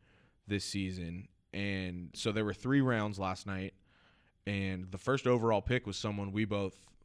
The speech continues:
brought up as someone we thought who could be really effective in the big three.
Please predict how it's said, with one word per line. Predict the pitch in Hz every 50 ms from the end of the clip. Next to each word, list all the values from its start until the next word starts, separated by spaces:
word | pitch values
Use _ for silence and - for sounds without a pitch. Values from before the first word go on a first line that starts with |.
| - 117
brought | 110 107 101 98 98
up | 98 95 - -
as | 95 92 -
someone | - 101 98 98 98
we | 98 98
thought | - 104 98 98 - -
who | 95 107 101
could | 95 98 90
be | 104 101
really | 95 87 98 107 117 110 107 101
effective | - - 120 120 - - 107 90 87 95 - - - - 104
in | 101 101
the | 95
big | 87 95 87 82
three. | - 95 82 71 - -